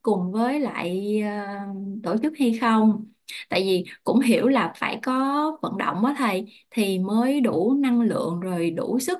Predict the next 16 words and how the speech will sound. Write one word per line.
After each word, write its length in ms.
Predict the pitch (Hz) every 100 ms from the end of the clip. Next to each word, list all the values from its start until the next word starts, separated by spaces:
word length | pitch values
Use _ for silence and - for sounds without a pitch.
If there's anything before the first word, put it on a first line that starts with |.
| -
để 180 | 190 226
mà 180 | 240
mình 240 | 190 175 180
theo 260 | 247 233 220
được 160 | 160 151
chín 200 | 262 311
tháng 280 | 294 262 302
trong 160 | 294 233
mentor 300 | 226 226 269 247 262
sáu. 380 | 254 302 370 - - - -
Cho 60 | 240
nên 220 | 226 226
cũng 120 | 226 262
hơi 160 | 240
lo 160 | 226 220
lo 240 | 220 208